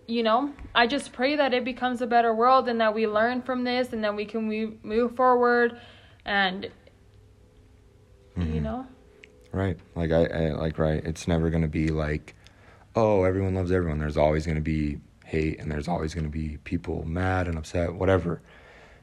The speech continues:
Speaker 2: But let's, let's start with the easy stuff first. Let's stop killing innocent people for no reason. Let's start there.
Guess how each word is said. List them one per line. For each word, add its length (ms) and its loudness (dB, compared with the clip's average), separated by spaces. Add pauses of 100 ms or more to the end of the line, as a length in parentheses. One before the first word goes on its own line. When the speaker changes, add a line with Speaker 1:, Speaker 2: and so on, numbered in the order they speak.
(160)
Speaker 2:
But 220 6
let's, 320 6
let's 200 2
start 280 8
with 120 4
the 60 2
easy 260 4
stuff 300 0
first. 420 -2
Let's 180 2
stop 560 4
killing 560 0 (140)
innocent 340 -2
people 360 -2
for 160 -2
no 120 0
reason. 460 -4
Let's 140 -4
start 260 6
there. 240 -2